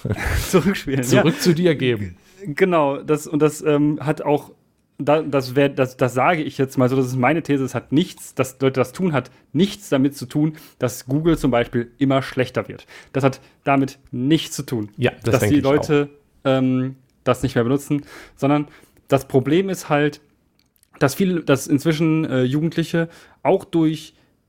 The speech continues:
Speaker 2: die Art und Weise, wie Social Media funktioniert, sehr, sehr viel Zeit dort verbringen.
Speaker 1: Mhm.
Speaker 2: Die Average, Average Screen Time von TikTok ist massiv viel höher,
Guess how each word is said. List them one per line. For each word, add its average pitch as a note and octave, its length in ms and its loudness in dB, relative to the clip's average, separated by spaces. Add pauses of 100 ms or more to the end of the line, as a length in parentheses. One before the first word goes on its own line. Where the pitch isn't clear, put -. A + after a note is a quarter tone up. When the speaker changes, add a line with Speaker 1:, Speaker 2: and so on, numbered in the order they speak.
(140)
Speaker 2:
die D#3 80 2
Art D#3 100 2
und C3+ 100 0
Weise, C#3+ 360 0
wie C#3+ 120 -2
Social C#3 320 2
Media C3 220 2
funktioniert, B2 580 -2 (300)
sehr, C3 220 2
sehr D3+ 120 -2
viel C3+ 160 -14
Zeit - 540 -2
dort A2 280 -2
verbringen. G#2+ 500 -4 (440)
Speaker 1:
Mhm. G2 180 0
Speaker 2:
Die C#3 380 0 (320)
Average, G#3+ 520 0 (180)
Average G3+ 520 2
Screen A3 400 -2
Time G2+ 360 -4 (640)
von C3+ 240 2
TikTok - 520 -4
ist - 240 -8 (160)
massiv G3 420 0
viel F#3 200 -2
höher, C#3+ 400 0